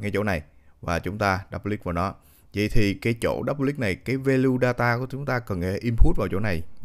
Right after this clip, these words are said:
cần phải ghi vào chỗ này là cái gì thì chúng ta phải, cần phải check lại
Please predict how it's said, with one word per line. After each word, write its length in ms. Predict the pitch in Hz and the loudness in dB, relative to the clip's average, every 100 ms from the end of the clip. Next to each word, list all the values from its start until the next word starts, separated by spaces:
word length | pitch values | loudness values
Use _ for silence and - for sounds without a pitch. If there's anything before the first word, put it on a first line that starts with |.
| 82 85 | -10 -6
cần 220 | 87 80 | -6 -6
phải 280 | 80 82 107 | -6 -6 -4
ghi 140 | 117 113 | -2 0
vào 140 | 90 | 0
chỗ 120 | 85 | -2
này 120 | 95 85 | -2 -2
là 60 | |
cái 120 | 101 | 0
gì 180 | 98 85 98 | 0 0 -2
thì 100 | 82 | -8
chúng 160 | - | -6
ta 120 | 92 | -6
phải, 120 | 92 90 | -4 -2
cần 180 | 90 82 | -2 -2
phải 120 | 85 - - - - | -6 -10 -18 -20 -4
check 240 | 170 185 87 | -4 -2 -2
lại 240 | 82 | 0